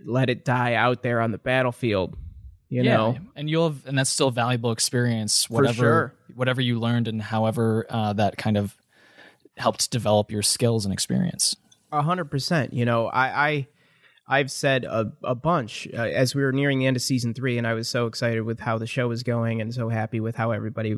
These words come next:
Speaker 1: everybody's performance was and where the story was and everything. I said a bunch, uh, p-, privately to the group how m-, much I wish we could start now <laughs>
Speaker 2: <laughs>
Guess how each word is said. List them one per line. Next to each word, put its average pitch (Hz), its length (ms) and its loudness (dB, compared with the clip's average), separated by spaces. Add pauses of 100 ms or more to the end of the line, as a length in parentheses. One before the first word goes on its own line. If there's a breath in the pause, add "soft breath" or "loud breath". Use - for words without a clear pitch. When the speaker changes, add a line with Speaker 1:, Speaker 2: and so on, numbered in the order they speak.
(120)
Speaker 1:
everybody's 113 480 0
performance 147 540 0
was 131 260 0
and 117 100 -4
where 113 100 -6
the - 80 -14
story 127 320 0
was 123 300 0
and 120 60 0
everything. 113 460 0 (600 soft breath)
I 113 540 0
said 117 260 0
a 113 40 -2
bunch, 135 520 0 (120)
uh, 104 220 2
p-, - 220 -10 (120)
privately 90 840 0 (100)
to 127 120 0
the 113 100 0
group 135 320 2 (200)
how 123 200 2
m-, 123 200 0 (400)
much 123 260 0
I 120 80 2 (240)
wish - 280 0
we 123 80 -2
could 117 220 -2
start - 440 -2
now 95 440 -2 (340 loud breath)
<laughs> - 0 -
Speaker 2:
<laughs> - 320 2